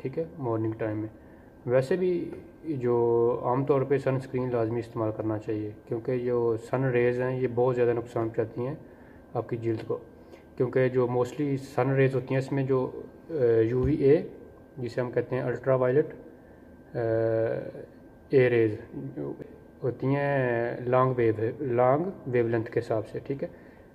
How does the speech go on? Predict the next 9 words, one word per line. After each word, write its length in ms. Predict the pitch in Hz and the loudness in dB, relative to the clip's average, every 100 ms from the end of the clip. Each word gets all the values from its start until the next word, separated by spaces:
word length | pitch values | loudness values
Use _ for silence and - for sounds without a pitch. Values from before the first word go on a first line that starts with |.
| - | 0
ये 60 | 135 | 2
आपकी 240 | 135 160 | 2 0
skin 260 | - 170 170 | 0 4 4
में 440 | 175 185 190 147 | 4 0 -2 -4
deeply 340 | 131 139 156 170 | 0 2 2 6
जाके, 360 | 156 139 190 214 - - - - - - | 6 6 0 -6 -10 -18 -20 -20 -20 -8
ठीक 140 | 143 139 | -6 -4
है, 60 | 175 | -4
आपके 320 | 151 - | -2 2